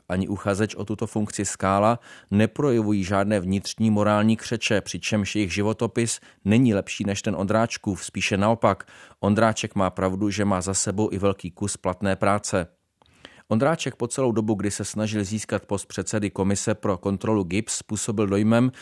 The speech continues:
že neusiluje o dobře placenou práci nebo prestižní funkci, ale o něco jiného. Jako by tím dosáhl symbolické mety, jež potvrdí správnost jeho životního příběhu. Po celou dobu vypadal jako nepříliš šťastný člověk, který na něco čeká.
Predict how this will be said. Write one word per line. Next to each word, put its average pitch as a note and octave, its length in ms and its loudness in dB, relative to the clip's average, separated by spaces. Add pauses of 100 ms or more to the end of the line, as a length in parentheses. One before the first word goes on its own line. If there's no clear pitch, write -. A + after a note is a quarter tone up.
(220)
že G#2 180 0
neusiluje G#2+ 600 0
o - 100 -2
dobře G2 280 -2
placenou A2 420 0
práci G#2+ 480 0
nebo F#2 220 -2
prestižní G2 560 -2
funkci, A2 560 -2 (200)
ale F2 160 0
o E2+ 80 -2
něco G2 260 -2
jiného. G2+ 560 2 (520)
Jako F#2+ 240 0
by C#3 100 0
tím G#2 200 -2
dosáhl G#2+ 420 0
symbolické G#2+ 680 -2
mety, G#2+ 300 0
jež F2+ 220 -4
potvrdí G#2 480 -4
správnost G2+ 720 -2
jeho F#2 180 -4
životního F#2+ 520 -2
příběhu. G2+ 600 0 (720)
Po G#2 120 -2
celou G2+ 260 0
dobu G#2 220 0
vypadal G#2+ 400 0
jako A2 200 -4
nepříliš A2 460 -2
šťastný - 380 -4
člověk, G#2 440 0
který F#2+ 200 -4
na G2 100 0
něco G#2 260 -2
čeká. G2+ 500 0